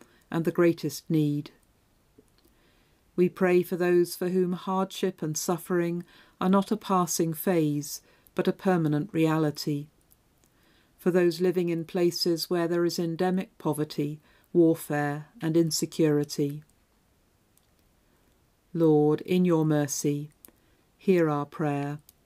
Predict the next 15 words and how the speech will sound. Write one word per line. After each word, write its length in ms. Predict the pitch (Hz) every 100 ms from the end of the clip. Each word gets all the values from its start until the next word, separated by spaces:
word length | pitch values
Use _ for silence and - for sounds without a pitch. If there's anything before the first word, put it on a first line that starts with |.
| _ _ _ _ _ _ _ _ _ _ _ _ - _ _ _ _ _ _ _ -
Loving 320 | 160 165 156
Lord, 500 | 156 160 156 160 -
we 140 | 180
pray 340 | - 202 190 196
for 220 | - 185
our 240 | 185 185
own 200 | 190 202
community. 800 | 196 214 180 156 151 - 151 147 - _ _ _ _ _ _ _ _ _ _ -
We 80 | 147
pray 280 | - 151
for 180 | 151 180
our 140 | 170 170
family 520 | - 185 165 151 151
and 140 | 151
friends. 720 | - 180 170 156 151 151 -